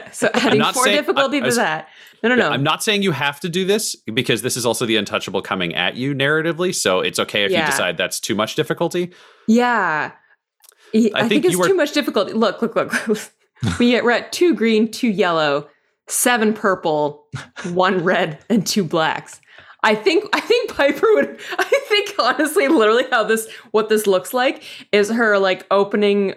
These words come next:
Speaker 1: her mind up again to, like, what's going on outside and then going,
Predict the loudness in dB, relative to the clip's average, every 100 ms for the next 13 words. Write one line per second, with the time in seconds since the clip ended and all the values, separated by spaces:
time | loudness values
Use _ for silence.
0 | -4 0 0 0 -2 0 0 0 0 2
1 | 0 0 0 -2 0 -2 -2 -2 0 0
2 | 0 0 0 0 0 0 -2 -10 -6 0
3 | 2 2 2 0 -2